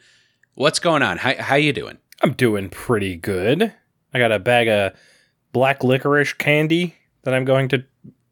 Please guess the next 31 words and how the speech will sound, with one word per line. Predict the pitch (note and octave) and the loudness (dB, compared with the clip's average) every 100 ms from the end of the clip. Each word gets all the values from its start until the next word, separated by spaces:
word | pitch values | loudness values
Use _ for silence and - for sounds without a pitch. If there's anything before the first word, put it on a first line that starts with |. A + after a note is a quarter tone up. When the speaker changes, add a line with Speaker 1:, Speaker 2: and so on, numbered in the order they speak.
| _ - | _ -14
Speaker 2:
just | B2 B2 | -8 -4
look | A2 A2+ B2+ C3 | 0 2 2 2
at | C3 A2+ | 2 2
longingly | A2+ B2 C3 C3 C3+ | 2 2 2 0 0
the | C3 A#2 | 0 0
entire | A2 A#2 A#2+ | 0 0 0
time | A#2+ A#2 | 0 0
we | A#2+ | 0
record. | A2 - A#2 C3 B2+ _ _ _ - - _ _ _ _ _ _ | -2 0 0 -2 -6 _ _ _ -20 -20 _ _ _ _ _ _
Speaker 1:
You | - | -4
can | G#3+ E4+ C#4+ | -2 0 2
maybe | A3+ F#3+ | 2 2
sneak | C3 - - A#2 C#3+ | 0 0 0 0 2
a | B2+ | 2
little | G#2+ G#2+ | 2 2
one | F#2+ G2+ | 0 0
of | F#2 | 0
those | F2 E2+ | -2 -2
in | D#2 G2 F2 D2 | -2 -4 -4 -6
while | C#2 D#2 D#2 | -2 0 0
we're | C#2+ C#2+ C#2 | -2 -4 -6
going. | - E2 E2 D#2 | -4 -2 0 -2
If | F#2 | -2
I'm | E3 F#3+ | 0 -2
going | G#3+ G3+ F#3 | 0 0 0
on, | D3 C3 | 0 0
like, | B2 | -2
a | G2+ | -4
long | F2+ G2+ B2 A#2 | -4 -2 0 -2
rant, | F#2+ F#2 F2 F2 | -2 -2 -2 -4
which, | A#2+ B2 - - | -4 -4 -4 -6